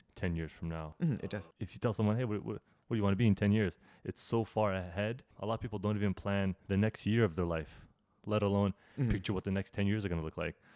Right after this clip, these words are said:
Speaker 1: So it's tough.
Speaker 2: Yeah. And you know what's interesting is that sometimes it's, like, these little tweaks that lead to the big differences.
Speaker 1: Mm-hmm.
Speaker 2: It's not a major transformation you have to do. It's, like, a small thing.
Speaker 1: Yeah, yeah. I don't wanna bounce from topic to topic, but I just
Speaker 2: It's your podcast, man.
Speaker 1: When I found this out,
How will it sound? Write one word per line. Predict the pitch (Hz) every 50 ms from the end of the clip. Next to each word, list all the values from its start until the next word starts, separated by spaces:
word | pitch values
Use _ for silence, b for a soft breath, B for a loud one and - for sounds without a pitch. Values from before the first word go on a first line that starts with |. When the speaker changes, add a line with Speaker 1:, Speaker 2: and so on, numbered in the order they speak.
| b b b b
Speaker 1:
So | - - - 98 92 90
it's | 87 85 - - - - - _ _ _
tough. | - 92 90 127
Speaker 2:
Yeah. | 123 101 87 - - - _ _ -
And | 117 120 -
you | - 117
know | 113 113
what's | 113 - - - -
interesting | 110 - - 104 - - 113 95 -
is | 104 95
that | 104 104 - - - -
sometimes | - - 107 107 143 135 120 - -
it's, | 120 - -
like, | 110 - - 113
these | 90 85
little | 104 123 117 120 123 - -
tweaks | - 110 113 151 185 - - - - _ _ -
that | 104 92 -
lead | 95 90
to | - -
the | 87 82 80
big | 73 - 71
differences. | - - 78 76 - 62 60 -
Speaker 1:
Mm-hmm. | 101 95 104 131 131 120
Speaker 2:
It's | - -
not | 107 110 - -
a |
major | 143 143 117 113 110 107 107 98 123
transformation | 107 - 110 104 98 - - 95 101 131 151 - 131
you | 104 92
have | -
to | 82
do. | 78
It's, | - -
like, | -
a | - 139 -
small | - - 156 147 143
thing. | 139 113 113 110
Speaker 1:
Yeah, | 107 104 101 98 92 - - - 95
yeah. | 95 92 87 85 -
I | 131
don't | 135 143
wanna | 151 147 135
bounce | 104 127 123 -
from | 110
topic | - - 117 104 101 -
to | -
topic, | 104 87 95 90 -
but | - 101
I | 101 98
just | 87 104 - - _ _ _
Speaker 2:
It's | -
your | 131 127
podcast, | 147 160 156 - 143 127 -
man. | 123 120 117 117 117 123 - _ _
Speaker 1:
When | - 110 104
I | 104 120 127
found | - - 120 117 117 110 110
this | 107 -
out, | 104 98 104 110 -